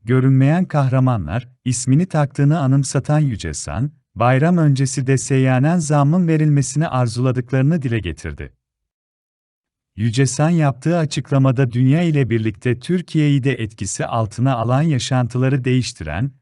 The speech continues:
ve nis hayatlara mal olan bir virüse karşı sağlık çalışanlarının isimsiz kahramanlar olarak canla başla mücadele verdiklerini söyleyerek sağlıkçılarımızın beklentilerine cevap verelim.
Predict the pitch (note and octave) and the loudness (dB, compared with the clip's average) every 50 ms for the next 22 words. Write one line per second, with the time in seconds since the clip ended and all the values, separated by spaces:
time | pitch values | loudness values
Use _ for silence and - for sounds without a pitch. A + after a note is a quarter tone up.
0 | _ F#2 A2 A#2 A#2+ A#2+ C3+ F3 F#3 - - D3+ C#3+ C#3 C3+ C3 C3 B2+ C3+ C3 | _ -2 0 2 2 4 4 2 2 0 0 0 2 2 2 0 0 -2 -2 0
1 | C3+ C3 C3 C3+ D#3+ F3 E3 D3+ C3+ C#3+ C#3+ C#3 C3+ A#2 D#3+ F#3 F3 D#3+ E3 D#3 | 2 2 2 2 2 2 2 2 2 2 2 2 2 2 0 0 2 2 0 0
2 | D3+ - - - C#3 - - B2+ B2 A#2 - - D3+ C3+ - C3+ A#2+ A#2+ B2 E3 | 0 -2 -2 -4 -4 -2 -2 -2 -2 -2 -2 -6 -8 -6 -2 0 0 2 2 0
3 | E3+ - - - D3+ C#3+ C3 - - C#3+ C3+ C3 C3+ C3 C3 C#3 E3+ F3+ E3+ D3 | -2 -4 -2 0 0 0 0 0 0 2 2 4 4 2 2 2 2 2 0 0
4 | B2+ - - C#3 B2 - - F3+ - - - C#3+ B2+ B2 B2 B2+ B2+ C3 B2+ B2+ | -2 0 0 0 0 -2 -4 -8 -6 -4 -2 0 0 0 0 0 2 2 2 2
5 | C#3 E3 F3 E3+ D#3+ D#3+ D#3 D#3 D#3 D3+ - - - C3+ C3 C3 C3+ C3+ C3 A2 | 2 2 2 2 2 2 2 0 0 -2 -4 -4 0 0 2 4 4 2 2 2
6 | B2 B2 A#2+ - - - F3 E3 D#3 C3 - C#3 C3 C3 A#2 B2 B2+ E3 E3+ D#3 | 0 0 0 -2 -2 0 0 2 0 2 2 2 2 2 2 2 0 0 2 2
7 | C#3+ C3+ C3 A2+ B2+ - - B2+ B2+ B2+ C3+ C#3 C3 - - C3+ B2+ B2 A#2+ B2 | 2 2 2 0 -4 -4 -2 -2 0 2 2 0 0 -2 -2 0 0 2 2 2
8 | B2+ B2+ C3 D#3+ E3+ - - - D3 C3+ B2+ C3+ B2+ - - - C3 C3+ C3 C3 | 0 2 0 -2 -2 -4 -2 0 2 2 2 2 0 -2 -4 -2 0 0 2 2
9 | C3+ C3 B2 B2 E3+ F#3 F3 D#3+ D3+ C#3 - - C#3 C3+ C3 B2+ - A#2+ B2 B2 | 2 2 0 0 0 0 2 2 0 0 0 0 0 2 0 0 -2 -2 -2 0
10 | B2 B2 C3+ C#3 B2+ - A#2+ A#2 C3 D3+ F3 D#3+ - - G2 D#2+ D#2 C#2+ D2+ C2+ | 2 2 2 2 0 0 -2 0 0 0 -2 -2 -4 -6 -6 -6 -6 -8 -10 -12
11 | C2 | -16